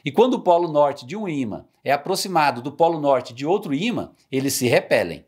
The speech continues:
O mesmo acontece com o polo sul,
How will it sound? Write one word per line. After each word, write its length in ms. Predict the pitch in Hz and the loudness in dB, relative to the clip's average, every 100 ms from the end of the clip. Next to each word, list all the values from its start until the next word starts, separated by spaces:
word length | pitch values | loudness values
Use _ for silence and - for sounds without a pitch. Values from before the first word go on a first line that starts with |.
| _ _ | _ _
O 80 | 180 | -2
mesmo 320 | 139 185 196 | 2 2 2
acontece 720 | 175 147 123 143 196 - - _ _ | 0 0 2 2 2 0 -10 _ _
com 160 | 147 143 | -2 -2
o 20 | |
polo 320 | 147 143 175 | 2 2 2
sul, 460 | 214 - 220 180 | -4 -4 -4 -4